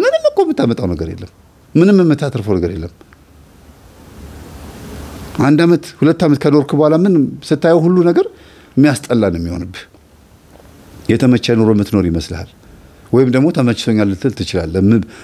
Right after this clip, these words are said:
በየትኛው ሳይድ ግን እንደተመቸህ ራስህ ነው የምታውቀው። በጣም ከባድ ነው። እና አንዳንድ ጊዜ እባካችሁን መስ-፣ መስተፋቅር አድርጉልኝ፣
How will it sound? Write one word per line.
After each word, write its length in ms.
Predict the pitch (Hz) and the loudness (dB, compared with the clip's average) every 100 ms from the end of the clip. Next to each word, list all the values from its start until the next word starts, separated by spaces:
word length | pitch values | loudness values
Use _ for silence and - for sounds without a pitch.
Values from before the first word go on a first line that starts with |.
| - | -2
በየትኛው 440 | 120 135 135 139 | 0 2 2 2
ሳይድ 220 | 123 120 104 | 2 0 0
ግን 120 | 104 | 0
እንደተመቸህ 500 | 98 107 98 95 147 - - - | 0 0 -2 -2 -8 -10 -16 -2
ራስህ 280 | 101 92 92 | -2 0 -2
ነው 80 | |
የምታውቀው። 460 | 82 85 - - - - - - - - - - - - - - - - - - | -2 -8 -10 -10 -12 -16 -20 -20 -20 -20 -20 -20 -20 -20 -20 -20 -20 -20 -10 -2
በጣም 240 | 117 113 | 0 2
ከባድ 360 | 90 107 101 95 | -2 -4 -6 -4
ነው። 120 | 98 | 2
እና 100 | 113 160 | 4 4
አንዳንድ 260 | 127 127 | 4 2
ጊዜ 140 | 123 135 - - - - - - - | 2 0 -2 -8 -20 -20 -20 -20 -4
እባካችሁን 600 | 113 113 - 90 - 80 | 0 0 -2 -6 -4 -6
መስ-፣ 220 | 82 120 - 95 | -2 -2 -2 -4
መስተፋቅር 420 | 120 120 110 - | -2 -2 -4 -2
አድርጉልኝ፣ 560 | 101 95 92 85 87 | 0 2 2 4 2